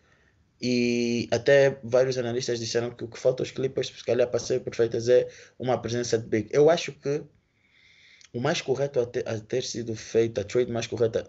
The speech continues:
que os, que os Clippers deviam ter feito, era trazer o Drummond, porque aí estariam com uma, com um plantel muito mais, mas muito mais completo.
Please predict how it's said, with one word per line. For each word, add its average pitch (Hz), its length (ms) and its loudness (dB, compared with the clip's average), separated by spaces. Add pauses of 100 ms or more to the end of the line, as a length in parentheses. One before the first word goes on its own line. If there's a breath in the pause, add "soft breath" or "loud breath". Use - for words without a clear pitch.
que - 100 -8
os, - 180 -4
que - 220 -14
os 101 120 -8
Clippers 107 360 0
deviam 110 260 -2
ter 107 140 -2
feito, 107 420 0 (420 loud breath)
era 113 220 4
trazer 107 320 2
o 110 60 0
Drummond, 107 480 2 (400)
porque 107 200 -2
aí 123 420 0 (680)
estariam 117 420 0
com 120 140 0
uma, 117 220 -2
com 117 180 -4
um 123 40 -6
plantel 113 380 2
muito 135 760 -2
mais, 110 340 -2 (440 soft breath)
mas 113 220 0
muito 139 520 0
mais 110 160 2
completo. 107 540 0